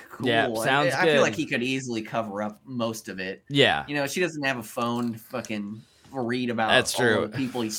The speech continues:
Speaker 1: stranding on islands everywhere.
Speaker 2: Dude, I can't believe. And, like, even when the news broke of Poyais, he was still able to sell. I mean, that just shows you how slowly word traveled. Like, n-,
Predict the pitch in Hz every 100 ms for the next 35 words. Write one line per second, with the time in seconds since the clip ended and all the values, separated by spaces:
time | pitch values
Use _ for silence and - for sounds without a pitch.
0 | - - 120 120 117 117 110 107 110 120
1 | 107 101 101 104 104 104 101 107 110 107
2 | 104 127 143 104 92 95 101 92 - 151
3 | 165 156 139 - _ _ _ - 175 202
4 | 214 196 175 180 175 160 151 143 147 147
5 | 156 135 143 139 135 - 143 139 135 131
6 | 117 120 113 110 - - 120 127 123 120
7 | - 117 120 107 101 98 - _ _ _
8 | _ _ - - 113 107 - - 127 120
9 | 120 110 104 - _ _ _ 143 160 175
10 | 196 175 190 180 151 127 156 165 147 -
11 | 127 131 143 131 107 92 110 113 110 117
12 | 107 80 73 92 90 -